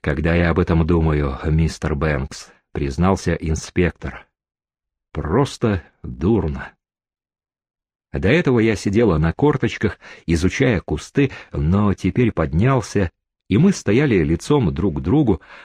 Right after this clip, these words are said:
под нескончаемым моросящим дождем. "Знаете, сэр", сказал инспектор, "сейчас я сожалею, что не стал плотником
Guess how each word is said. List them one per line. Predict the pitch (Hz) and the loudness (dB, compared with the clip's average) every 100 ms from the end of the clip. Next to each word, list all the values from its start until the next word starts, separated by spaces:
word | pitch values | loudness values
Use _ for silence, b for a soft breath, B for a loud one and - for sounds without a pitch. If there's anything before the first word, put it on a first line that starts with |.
| B | B
под | 78 78 | -2 0
нескончаемым | 90 - - 78 - - 151 143 127 101 B B | 0 0 -2 -2 0 0 2 2 0 -2 B B
моросящим | - - 73 - - 127 - - 95 65 65 | -2 0 -2 -4 0 0 0 -4 -4 -4 -4
дождем. | 85 71 67 73 67 62 - _ _ _ _ _ _ _ _ _ _ - | -4 -4 -6 -4 -4 -8 -14 _ _ _ _ _ _ _ _ _ _ -14
"Знаете, | 131 64 104 185 220 147 | -14 -4 0 0 0 -2
сэр", | 131 - 139 110 71 - b b | -4 -2 0 2 -2 -10 b b
сказал | - - 78 76 78 - | -20 -6 -2 0 0 0
инспектор, | 76 - - 71 - - - _ _ _ _ _ _ _ b b b b | -6 -6 -6 -6 -6 -20 -20 _ _ _ _ _ _ _ b b b b
"сейчас | - - 92 170 170 | -6 -2 0 0 0
я | 139 135 110 90 - _ _ _ _ _ _ _ _ | 2 2 0 -4 -10 _ _ _ _ _ _ _ _
сожалею, | - - 85 87 104 120 143 98 73 | -20 -6 -4 0 0 2 2 2 0
что | - - 71 | -4 -8 -6
не | 71 | -6
стал | 73 - 95 76 | -6 -2 -2 -2
плотником | - 78 123 - 98 87 71 | -4 0 0 0 -2 -2 -4